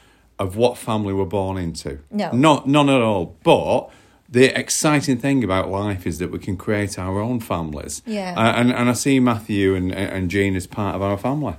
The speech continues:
Speaker 2: Yeah, no, I do as well, most
Speaker 1: So there's no
Speaker 2: definitely.
Speaker 1: apology ever needed.
Speaker 2: No, and they are really lovely. But I t-, but that's a good point, actually, talking about family and, and being able to create your own family. Um, and obviously with Christmas and celebrations, that can be,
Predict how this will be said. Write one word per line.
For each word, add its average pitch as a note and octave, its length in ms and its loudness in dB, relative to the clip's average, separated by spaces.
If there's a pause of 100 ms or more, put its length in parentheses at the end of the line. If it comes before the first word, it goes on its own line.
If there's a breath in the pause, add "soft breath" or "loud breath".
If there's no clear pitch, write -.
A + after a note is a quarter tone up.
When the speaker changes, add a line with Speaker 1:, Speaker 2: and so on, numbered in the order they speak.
Speaker 2:
Yeah, A#3 200 0
no, A#3+ 140 -2
I A#3+ 180 0
do F3 220 -6
as E3 140 -8
well, F3 160 -6
most E3+ 200 -4
Speaker 1:
So B2+ 40 0
there's B2 220 2
no C#3 160 6
Speaker 2:
definitely. C3+ 220 0
Speaker 1:
apology B2+ 360 4
ever C3 240 0
needed. F3+ 380 0
Speaker 2:
No, F#3 480 0
and A3 120 2
they B3 120 4
are B3+ 120 4
really G3+ 280 0
lovely. D#3 300 -4
But G3+ 200 4
I A3 60 2
t-, G#3+ 120 -8 (120)
but A3+ 160 0
that's - 300 0 (360)
a F3 60 -4
good F3+ 180 -6
point, G#3+ 300 -2
actually, D3+ 340 -8
talking E3+ 380 -6
about E3 340 -6
family D#3+ 320 -4
and, E3 200 -6
and E3 120 -6
being E3+ 140 -6
able E3+ 160 -6
to - 100 -14
create F3+ 380 -2
your D#3+ 140 -4
own D#3 160 -6
family. C#3 520 -10 (460 loud breath)
Um, E3+ 320 -2
and F#3 100 0
obviously F3+ 260 -2
with E3 140 -10
Christmas E3 720 -4
and E3 120 -10
celebrations, E3+ 880 -4
that - 240 -4
can G#3+ 220 -2
be, E3 480 -2